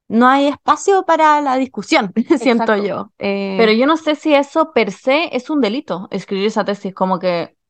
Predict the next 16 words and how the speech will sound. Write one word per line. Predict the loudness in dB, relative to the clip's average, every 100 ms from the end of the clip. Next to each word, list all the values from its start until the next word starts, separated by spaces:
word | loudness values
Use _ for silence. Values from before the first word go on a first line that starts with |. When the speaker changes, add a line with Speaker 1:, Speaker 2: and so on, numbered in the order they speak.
| _ _ _ _ -12
Speaker 2:
no | -4 0 0
sé | 0 -6
si | -2
en | -2 0
verdad, | 0 0 -2 -2
¿qué, | -6 -2
cuál | 0 0
es | 0
la | -4 -2
sanción | -2 -4 -4 -4 -2 -2
que | -4
pueden | -4 -4 -4 -6
hacerle | -6 -8 -10
a | -10
esa | -10
persona? | -10 -12 -12